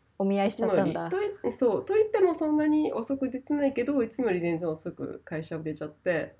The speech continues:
Speaker 1: うん。
Speaker 2: <laughs> 保育園から電話かかってきて、「あ、なんか、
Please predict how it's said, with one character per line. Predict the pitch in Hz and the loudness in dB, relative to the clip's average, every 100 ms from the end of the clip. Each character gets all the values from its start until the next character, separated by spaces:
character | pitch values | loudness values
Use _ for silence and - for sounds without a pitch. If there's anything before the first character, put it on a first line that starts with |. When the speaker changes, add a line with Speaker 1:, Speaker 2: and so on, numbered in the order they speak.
| _ | _
Speaker 1:
う | 202 | -4
ん。 | 196 180 - | -4 -4 -6
Speaker 2:
<laughs> | - - | -8 -4
保 | 208 | -4
育 | - | 0
園 | 220 | 0
か | 185 | 2
ら | 190 | 0
電 | 170 | 2
話 | 170 | 0
か | 175 - | -2 -8
か | - | -10
っ | - | -12
て | - | -20
き | - | -20
て、 | - - 139 - _ _ _ - - 480 539 539 453 330 285 269 - | -6 -6 -6 -12 _ _ _ -20 -12 -2 0 0 -2 -4 -4 -6 -8
「あ、 | 220 208 | -12 -8
な | 226 | -8
ん | |
か、 | 226 196 - | -6 -8 -8